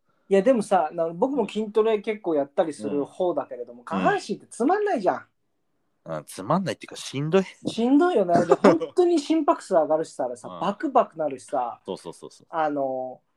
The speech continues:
Speaker 1: やっぱ、まあ、それはもちろん筋肉が大きいからだと思うんだけれども、
Speaker 2: そうそうそう。
Speaker 1: あの、あと、何？ぶっちゃけ、こう、ルックスを良くしたいと思った時に、みんな見るのが上半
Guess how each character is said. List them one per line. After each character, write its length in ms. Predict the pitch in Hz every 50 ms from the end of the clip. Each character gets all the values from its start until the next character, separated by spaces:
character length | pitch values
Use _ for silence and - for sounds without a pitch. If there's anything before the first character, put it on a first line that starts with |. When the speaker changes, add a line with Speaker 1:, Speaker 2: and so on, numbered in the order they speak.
| _ -
Speaker 1:
や 80 | 233 226
っ 20 |
ぱ、 80 | 208 240
ま 140 | 220 220 202
あ、 100 | 185 - - - 220 220 208
そ 120 | - 226
れ 80 | 226 240
は 80 | 247
も 160 | 233 233 226 208
ち 80 | -
ろ 80 | 247 214
ん 60 | 196
筋 140 | - 277 294
肉 260 | 277 240 202 - 147
が 100 | 139 139
大 280 | 135 156 202 247 247 214
き 160 | - 285 269
い 40 | 220
か 120 | - 165
ら 80 | 131 127
だ 80 | 113 107
と 100 | - 127
思 180 | 131 156 160
う 40 | 160
ん 40 | -
だ 60 | 170
け 80 | - -
れ 100 | 117 107
ど 80 | 82
も、 100 | 131 143
Speaker 2:
そ 240 | 147 135 120 113 -
う 40 | -
そ 60 | -
う 0 |
そ 0 |
う。 40 | - _ _ _ _
Speaker 1:
あ 200 | - 165 151 147
の、 340 | 143 139 135 131 131 123 _ _ _ _ _ _ _ _ _ _ _ _ _ _ _ -
あ 80 | 185
と、 120 | 185 165 - 208 233 - _ _ _ _ _ -
何？ 340 | 240 254 233 190 - 160 - -
ぶ 380 | 208 180 180 185 196 240 254 254
っ 20 |
ち 140 | 240 - 427
ゃ 40 | 427
け、 80 | - 466 453 - - _ _ - _ _ _ _ _ _
こ 140 | - 208 214
う、 40 | 208
ル 120 | 196 208
ッ 40 | 208
ク 160 | - - -
ス 100 | - -
を 100 | 415 440
良 140 | 403 381 403
く 60 | -
し 100 | - -
た 140 | - 208 185
い 80 | 180 175
と 160 | - - 160
思 160 | 156 160 170
っ 40 | -
た 140 | _ - 160
時 200 | 147 131 143 135
に、 280 | 131 123 120 120 120 -
み 160 | 170 185 233
ん 40 | 285
な 100 | 359 349
見 140 | 339 339 381
る 100 | 392 285
の 80 | 202
が 100 | 165 147
上 200 | 135 156 160 160
半 200 | 160 185 196 180